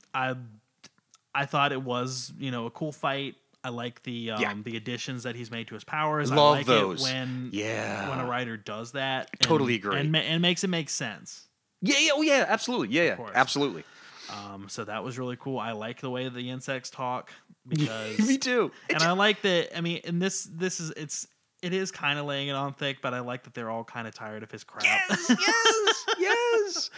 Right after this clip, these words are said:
Speaker 2: I mean, it, it adds an extra dimension to the story.
Speaker 1: Yes.
Speaker 2: It makes it more fun,
Speaker 1: <laughs>
Speaker 2: more entertaining. Yeah, I
Speaker 1: Yes.
Speaker 2: agree. I agree.
Speaker 1: And, um, uh, but yeah, and the, and the ending, um, with just these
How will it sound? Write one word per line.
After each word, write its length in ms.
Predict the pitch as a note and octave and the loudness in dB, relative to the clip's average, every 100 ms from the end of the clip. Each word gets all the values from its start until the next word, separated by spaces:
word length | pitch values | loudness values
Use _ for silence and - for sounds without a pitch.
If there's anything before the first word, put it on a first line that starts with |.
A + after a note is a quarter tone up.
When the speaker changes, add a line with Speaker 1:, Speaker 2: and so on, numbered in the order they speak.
| - | -8
Speaker 2:
I 160 | C#4 C4+ | 0 0
mean, 100 | B3+ C4 | 0 2
it, 180 | C4+ A3+ | 2 4
it 100 | B3+ | 6
adds 240 | C4 B3+ A#3+ | 6 6 4
an 60 | |
extra 260 | A3+ - F3 | 2 2 0
dimension 460 | D3+ C#3 B2+ A2 F2+ | 2 2 0 -2 -4
to 100 | - | -6
the 80 | |
story. 420 | - C#4 - F#3 G#2+ | -2 0 2 4 2
Speaker 1:
Yes. 200 | F2 F2 | 0 -2
Speaker 2:
It 120 | C#3+ | -2
makes 280 | F3+ F#3 - | 0 0 -2
it 60 | |
more 140 | A3 A3 | 0 0
fun, 720 | - B3+ B3+ C#3+ A3+ E3 D#3+ G#3 | 0 0 2 2 0 -2 -6 -12
Speaker 1:
<laughs> 140 | - A3+ | -10 -2
Speaker 2:
more 140 | F#3+ | 2
entertaining. 720 | G3+ G3+ G3 G#3+ F3+ F#2 D#2 | 2 2 2 2 2 -2 -6
Yeah, 220 | F#2 C3+ A2 | -2 0 0
I 120 | D3 | -2
Speaker 1:
Yes. 80 | F#3 | 0
Speaker 2:
agree. 240 | A3+ F#3 | 0 0
I 100 | A2+ | 0
agree. 400 | B2+ A#2 G#2 D#2 - _ _ | 0 0 -2 -2 -10 _ _
Speaker 1:
And, 240 | A#2 G#2+ G2+ | -16 -14 -14
um, 460 | G2+ G2 G2 G2 _ _ _ _ _ _ _ _ _ _ _ _ _ _ - - | -14 -14 -18 -20 _ _ _ _ _ _ _ _ _ _ _ _ _ _ -20 -16
uh, 440 | A2 G#2 G2+ G2 G2+ | -14 -14 -14 -16 -14
but 240 | G#2 G2+ - | -14 -14 -16
yeah, 260 | B2 A#2 A2+ | -12 -10 -10
and 180 | A2+ | -10
the, 340 | A#2 A2 G#2+ G#2 | -12 -12 -12 -14
and 120 | C3+ | -14
the 140 | C3 B2+ | -12 -8
ending, 560 | F3+ E3+ D3 B2 A#2+ - - | -6 -4 -6 -6 -10 -14 -18
um, 580 | - A2 G#2+ G2+ G2+ G2+ _ _ _ | -12 -10 -10 -10 -14 -20 _ _ _
with 200 | B2 G#2+ | -16 -14
just 220 | A#2+ - | -14 -12
these 360 | B2+ A2 G2 | -12 -12 -12